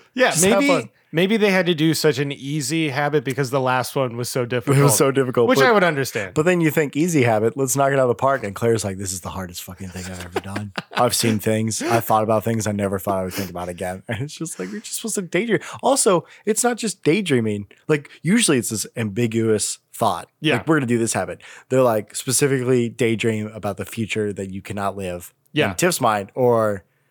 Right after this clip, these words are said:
Speaker 2: Claire wanted to center it and be like, "The future I could have someday."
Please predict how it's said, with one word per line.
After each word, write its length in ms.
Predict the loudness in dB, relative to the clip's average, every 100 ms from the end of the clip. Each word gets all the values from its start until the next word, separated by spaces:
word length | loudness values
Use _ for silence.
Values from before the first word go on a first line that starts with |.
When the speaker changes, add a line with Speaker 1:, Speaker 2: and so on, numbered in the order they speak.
| _
Speaker 2:
Claire 240 | -4 0 4
wanted 280 | 2 0
to 80 | -2
center 280 | -2 0 2
it 140 | 0
and 160 | -4 -6
be 80 | -2
like, 180 | -2 -4 -8
"The 100 | -6
future 260 | -4 2
I 100 | 2
could 240 | 2 2 2
have 220 | 2 0
someday." 400 | -4 -4 -6 -10